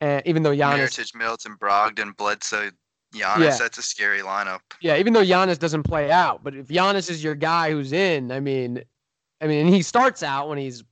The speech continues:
Speaker 1: ball handling. That's pretty scary.
Speaker 2: Yeah.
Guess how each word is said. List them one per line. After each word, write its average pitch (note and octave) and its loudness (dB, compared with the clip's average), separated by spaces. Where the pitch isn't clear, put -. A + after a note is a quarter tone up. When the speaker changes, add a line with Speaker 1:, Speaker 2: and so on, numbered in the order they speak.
Speaker 1:
ball D3 0
handling. C3 -4
That's F#3 -8
pretty D#3+ -8
scary. G#2 -10
Speaker 2:
Yeah. G#2+ -4